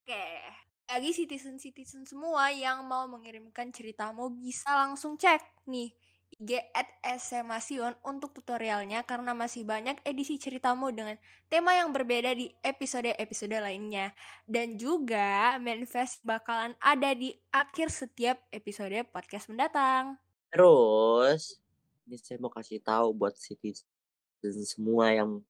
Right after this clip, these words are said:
Speaker 2: mungkin belum pada tahu program rutinnya osis, yaitu Saturday Session. Melalui Saturday Session ini, kami berharap citizen semua itu bisa meluangkan waktunya kalian untuk bersaat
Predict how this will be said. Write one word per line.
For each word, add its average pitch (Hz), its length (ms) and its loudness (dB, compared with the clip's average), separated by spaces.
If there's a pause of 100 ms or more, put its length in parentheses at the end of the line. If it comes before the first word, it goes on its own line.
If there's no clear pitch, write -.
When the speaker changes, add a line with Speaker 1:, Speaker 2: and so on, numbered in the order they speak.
(300)
Speaker 2:
mungkin - 400 6
belum 127 240 4
pada 117 240 4
tahu 113 400 6
program 110 480 -2
rutinnya 117 560 -2
osis, - 560 -6
yaitu 104 240 0
Saturday 101 560 -2
Session. 101 640 2 (420)
Melalui 117 400 6
Saturday 113 420 2
Session 139 380 2
ini, 113 400 2
kami 123 320 2
berharap 104 640 -2
citizen 123 560 -2
semua 117 340 -2
itu 120 220 -2
bisa 120 320 0
meluangkan 104 480 -4
waktunya 107 480 0
kalian 101 320 -14
untuk - 320 -4 (400)
bersaat 107 800 4